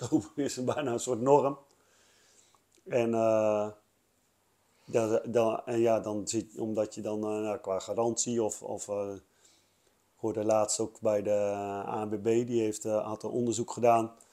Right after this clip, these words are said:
dat twee procent, <coughs> twee procent van hun, eh, hun leden, eh, wil, waren maar eigenlijk maar bereid om een tweedehands e-bike te kopen.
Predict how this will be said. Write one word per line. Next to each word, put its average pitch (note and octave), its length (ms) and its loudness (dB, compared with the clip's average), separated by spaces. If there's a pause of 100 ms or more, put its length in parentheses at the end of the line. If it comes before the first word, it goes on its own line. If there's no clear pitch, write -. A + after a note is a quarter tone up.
(480)
dat A2+ 220 0 (140)
twee C3 240 6
procent, - 460 6 (420)
<coughs> - 360 -20
twee C3 200 2
procent B2 500 0
van B2 240 0
hun, B2 260 0
eh, A#2+ 480 6 (1700)
hun B2 200 0
leden, A#2+ 880 6
eh, A#2 340 -2
wil, B2 280 0
waren A#2 420 4
maar B2 140 0
eigenlijk A#2+ 340 -2
maar A#2 100 4
bereid B2 240 6
om B2 80 -4
een A2+ 60 -8
tweedehands B2 540 0
e-bike D3+ 380 4
te A#2+ 80 -12
kopen. - 300 0